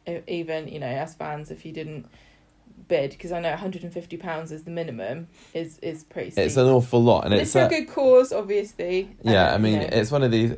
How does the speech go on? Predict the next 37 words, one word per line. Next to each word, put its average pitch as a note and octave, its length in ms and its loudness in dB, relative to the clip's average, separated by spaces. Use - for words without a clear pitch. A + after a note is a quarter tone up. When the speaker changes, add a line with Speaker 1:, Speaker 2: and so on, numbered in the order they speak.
Speaker 2:
I E2 60 0
mean, A2 180 2
some B2 220 0
people G2+ 320 0
might F#2+ 280 0
quite G2+ 180 2
understandably F2+ 460 -2
be F2+ 80 -2
saying, F2+ 260 -2
"Well, F2+ 100 0
that's, - 260 0
that's E2 220 -6
not - 200 -4
fair, E2+ 220 2
that, C#2 200 -2
how, G2+ 120 0
how G2 220 -2
can F2+ 400 -2
the, G2+ 100 0
you F#2 140 -4
know, F2 160 0
the F#2+ 120 0
normal F#2 340 0
Corrie F2+ 300 -2
fan, F2+ 220 -2
how G2 140 0
can F#2 140 -4
the F2+ 60 -2
average F2+ 340 0
Corrie F2 280 0
fan E2+ 320 -2
bid E2 200 -2
for F#2+ 120 -4
that?" F2+ 260 -2
And E2+ 200 -6
I - 80 -2
suppose F2+ 560 0